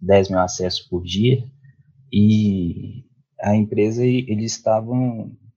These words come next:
descontentes, né, com o tempo de carregamento das páginas. Era um site de conteúdo normal, aí era três segundos, cinco segundos o ca-, tempo de carregamento, e, enfim, é, eles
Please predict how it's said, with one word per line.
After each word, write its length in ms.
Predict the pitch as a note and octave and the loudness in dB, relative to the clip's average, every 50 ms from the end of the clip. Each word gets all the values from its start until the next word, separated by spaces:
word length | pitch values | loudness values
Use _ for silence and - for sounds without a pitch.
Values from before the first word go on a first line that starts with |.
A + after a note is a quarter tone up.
| _ _ _ _ _ _ | _ _ _ _ _ _
descontentes, 540 | - - - D#3 D#3 - A#2 F#2 G2 - - | -6 0 0 2 2 2 0 -2 -2 -2 -2
né, 140 | G2+ G#2 G2+ | 0 0 0
com 220 | - G#2+ G#2 G2 | 0 -2 -2 -2
o 40 | F#2+ | -2
tempo 180 | - G#2 G2+ | -4 -6 -6
de 100 | - - | -4 0
carregamento 600 | - A2 G#2+ G#2+ G#2+ G#2+ G#2 G#2 G2+ G2 G2 - | 0 0 0 2 0 0 0 0 -2 -4 -4 -2
das 180 | G#2 G2+ G2+ G2+ | 0 0 0 0
páginas. 440 | - - F#2+ G#2 B2 C3 B2+ A2 G#2+ | -2 0 2 2 2 2 0 0 -2
Era 80 | G#2+ A2+ | -4 -6
um 40 | B2 | -2
site 220 | - D#3+ E3 E3 | -2 -2 -2 -2
de 60 | - | -2
conteúdo 480 | - - B2 C3 - G#2 G#2 A#2 A2 G2+ | -2 0 0 2 2 2 2 2 0 -2
normal, 440 | G2 F#2+ F#2 G2+ G2 G2 A#2 B2+ - - _ _ _ _ _ _ _ _ _ _ _ _ G2+ | -2 -2 -2 -2 -2 -2 -2 -4 -8 -14 _ _ _ _ _ _ _ _ _ _ _ _ -4
aí 920 | G#2 G#2 G2 G2 G2+ G#2+ A2+ A#2+ B2+ C3 B2+ A#2+ A2+ G#2 F#2 - G2 - | -2 -2 -2 -2 -2 -2 0 2 2 2 2 0 -2 -6 -8 -8 -8 -8
era 340 | F#2+ F#2+ G#2 A#2 B2 B2 - F#2 - _ _ | -6 -6 -4 -4 -4 -4 -6 -8 -12 _ _
três 300 | - G2 A2 B2 B2 A#2+ - | 0 2 4 4 4 2 -2
segundos, 540 | G2 F#2+ G2 G#2+ A#2 B2 A2+ G#2 G#2+ - | -6 -2 2 2 4 4 2 2 -2 -4
cinco 200 | - A2+ A2 G#2+ | -6 -6 -6 -4
segundos 460 | - - G2 G2+ G#2+ A#2 A#2 A2+ G#2+ G#2 | -6 -8 -4 -2 0 0 0 0 -2 -4
o 40 | |
ca-, 140 | - G2 F#2 | -4 -6 -6
tempo 260 | - - - G#2 G2 | -6 -6 -6 -6 -6
de 100 | G2 - | -6 -2
carregamento, 840 | - G2 G2 G2+ G2 G2+ G2 G2 G2 G2 G2 G2+ G#2+ A#2 A2+ - B2 B2 | -2 -2 0 0 0 -2 0 0 -2 -4 -2 -2 -2 -2 -2 -2 -2 0
e, 360 | B2 B2+ A#2+ A2 F#2 F#2+ - _ _ _ _ _ _ - - - _ _ _ - | 0 0 -2 -4 -6 -8 -12 _ _ _ _ _ _ -20 -20 -20 _ _ _ 2
enfim, 480 | B2+ B2+ - - A2+ G2 F2+ F2+ G#2+ - _ _ _ _ - | 2 2 4 4 2 2 2 -2 -8 -18 _ _ _ _ -2
é, 380 | G2+ G#2 G2+ G2 G2 F#2+ F#2+ | 0 2 2 2 0 0 -2
eles 220 | F2+ F2+ G2 - | -4 -8 -10 -14